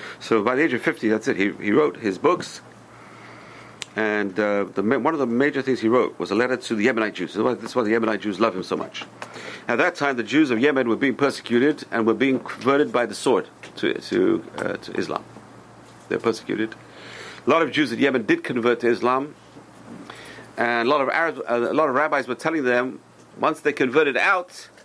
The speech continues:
they would never be accepted back. Once you become a Muslim, that's it.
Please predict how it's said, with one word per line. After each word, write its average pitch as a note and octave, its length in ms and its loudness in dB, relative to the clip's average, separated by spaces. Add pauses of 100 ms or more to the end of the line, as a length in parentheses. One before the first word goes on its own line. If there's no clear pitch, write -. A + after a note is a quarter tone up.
(960)
they G#2 100 -2
would G#2+ 140 2
never A#2+ 140 0
be G#2 120 0
accepted - 340 -6
back. - 160 -10 (920)
Once F3+ 180 0
you C#3+ 60 -6
become C#3+ 240 2
a - 20 0
Muslim, F#3 320 2
that's D#3 220 0
it. A3 180 0